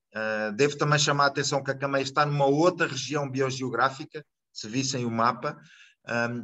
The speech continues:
tem já um tipo de um, de uns, um, de uns habitats muito interessantes, mas bastante diferentes da zona, da zona que nos interessa. É uma zona já mais, com muito mais, eh, uma zona úmida, mais, mais extensa, ehm,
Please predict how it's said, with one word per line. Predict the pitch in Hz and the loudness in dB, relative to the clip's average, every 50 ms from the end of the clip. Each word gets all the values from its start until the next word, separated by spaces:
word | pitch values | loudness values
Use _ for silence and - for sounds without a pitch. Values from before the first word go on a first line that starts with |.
| - - | -4 0
tem | 160 156 165 151 | 2 2 2 2
já | - 156 160 165 160 | 4 4 6 6 6
um | 160 151 143 143 | 4 2 0 -2
tipo | 151 165 170 165 - 135 | -2 -2 -4 -4 -4 -4
de | 131 | -2
um, | 139 139 135 131 123 120 | -2 -2 -2 -2 -2 -4
de | 127 | -4
uns, | 135 131 127 120 104 107 | -2 0 -2 -2 -2 -4
um, | 123 127 131 127 120 117 | -4 -2 -2 -2 -2 -2
de | 101 - - - 123 | -6 -8 -10 -8 -6
uns | 123 120 143 | -4 0 2
habitats | 151 147 135 139 135 135 139 139 139 135 135 131 127 | 4 4 4 2 0 2 4 4 6 6 4 2 0
muito | 131 147 185 202 196 190 | 0 2 2 2 2 2
interessantes, | 156 - - 135 113 - - 151 156 156 147 - - | -2 -4 -4 -4 -4 0 2 2 2 0 -2 -6 -6
mas | 135 135 131 | -6 -6 -4
bastante | 135 139 123 - - 147 143 147 135 | -4 -4 -4 -2 -2 -2 0 -2 -4
diferentes | 131 131 - 123 131 131 131 131 127 - - | -6 -4 -4 -2 -2 -2 -2 -4 -6 -6 -6
da | 120 113 | -6 -6
zona, | 110 - 117 113 113 110 107 104 101 98 - _ _ _ _ _ _ _ _ _ | -4 -4 -6 -6 -4 -4 -6 -6 -8 -12 -16 _ _ _ _ _ _ _ _ _
da | - 104 113 | -2 -2 0
zona | 107 110 123 117 113 113 | 0 2 2 2 2 0
que | 113 117 | 0 -2
nos | 117 98 110 | -4 -4 -4
interessa. | 117 101 110 107 101 - - | -6 -4 -4 -4 -4 -4 -4
É | 107 | -4
uma | 107 113 | -4 -4
zona | 107 113 120 120 120 117 | -2 -2 -2 0 0 -2
já | 104 120 117 117 | 0 2 0 2
mais, | 113 117 117 113 110 - | 2 2 2 2 0 -2
com | - - 113 | -6 -8 -8
muito | 110 123 131 127 123 117 | -6 -4 -4 -6 -4 0
mais, | 120 117 117 113 110 104 113 - - - - | 2 2 2 2 0 -4 -8 -10 -12 -10 -10
eh, | 101 98 - _ _ _ _ | -10 -10 -10 _ _ _ _
uma | - 120 123 | -2 -2 0
zona | 104 120 131 127 127 | 0 0 0 0 2
úmida, | 123 127 139 143 143 143 139 127 135 131 | 2 2 2 2 2 0 2 2 2 2
mais, | 131 127 127 127 123 123 117 107 107 | 2 2 0 0 0 -2 -4 -6 -4
mais | 120 120 120 - | -2 -2 -2 0
extensa, | - - - - 127 131 135 135 135 131 143 139 139 143 139 - _ - _ _ _ _ _ _ _ _ | -2 -2 -2 0 0 0 0 0 0 0 0 -2 -2 -4 -8 -16 _ -20 _ _ _ _ _ _ _ _
ehm, | 107 107 110 113 113 110 110 110 110 110 110 110 110 110 110 | -6 -4 -2 0 0 0 2 0 0 0 0 -2 -4 -8 -10